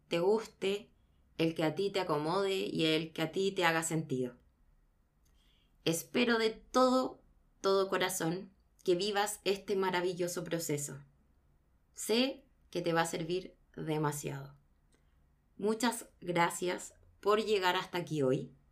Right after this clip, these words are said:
y te espero en el próximo episodio donde tendré una invitada espectacular que me inspira demasiado y te adelanto.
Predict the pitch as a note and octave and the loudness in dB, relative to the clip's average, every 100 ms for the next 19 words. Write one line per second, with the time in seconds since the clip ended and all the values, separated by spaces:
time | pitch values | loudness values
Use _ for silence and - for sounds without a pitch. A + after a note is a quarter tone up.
0 | _ _ _ _ _ _ - - A#3+ C4 | _ _ _ _ _ _ -20 -2 2 2
1 | D4+ - _ _ _ _ - E3 G3 G3 | 0 -12 _ _ _ _ -6 0 2 4
2 | F#3+ E3+ - B3 B3+ - A#3+ A3+ G3+ - | 2 0 2 2 2 2 2 2 -2 0
3 | G3 G3 G#3 - - E3 F3+ F#3+ F#3+ F#3 | 2 2 0 -2 -4 2 4 4 2 0
4 | D#3+ D#3 E3+ F3 - F3 F3 E3+ D#3+ D#3+ | -2 0 0 0 -2 -4 -2 -2 -2 2
5 | E3 D#3 - - F#3 F#3+ F#3+ - F#3 F#3 | 2 2 -2 -2 2 2 0 -4 -4 -4
6 | - F3+ E3+ E3 C#3 C#3+ - - _ _ | -6 -4 -2 2 0 -2 -10 -20 _ _
7 | _ - E3 D#3+ D3 G#3+ G#3 G3+ F3+ E3 | _ 0 2 2 0 0 2 4 2 0
8 | - F#3+ E3 D#3+ G#3 - _ - F3+ F3+ | 2 4 4 2 -2 -8 _ -4 2 6
9 | E3+ E3 C#3+ C#3+ - D3 | 6 6 4 2 -4 -10